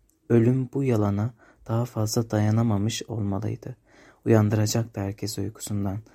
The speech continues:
Hem de teker teker. On birinci bölüm. Ölüm ve hayatın senfonisi. Olağanüstü bir şey yok gibiydi. Bitiş çizgisini tersine doğru koşmak isteseler de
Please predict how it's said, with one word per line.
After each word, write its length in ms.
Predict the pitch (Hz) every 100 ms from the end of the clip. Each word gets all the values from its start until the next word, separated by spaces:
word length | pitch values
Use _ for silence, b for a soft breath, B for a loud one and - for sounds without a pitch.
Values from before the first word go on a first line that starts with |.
| b b
Hem 280 | b 110 110
de 180 | 104 107
teker 340 | 110 110 104
teker. 520 | - 127 - 135 - _ _ _ _ _ _ _ _ _ _ _ _ _ _ _ _ _ _ _ _ _ _ _
On 220 | 123 117
birinci 380 | 110 107 104 98
bölüm. 280 | 104 101 107 _ _ _ _ _
Ölüm 340 | - 110 117 117
ve 40 |
hayatın 540 | 110 110 107 107 -
senfonisi. 840 | 120 - 104 104 101 101 - 101 110 _ _ b b b b b -
Olağanüstü 640 | 110 110 131 131 - 120
bir 100 | 120
şey 280 | 117 120 123
yok 260 | 120 113
gibiydi. 500 | - 101 95 - 113 - b b b
Bitiş 320 | 110 110 120 -
çizgisini 640 | 113 110 110 - 98 95
tersine 540 | 101 98 - 113 107
doğru 280 | 107 95 -
koşmak 380 | - 104 110 110
isteseler 680 | - 104 107 117 110 101
de 160 | 104 110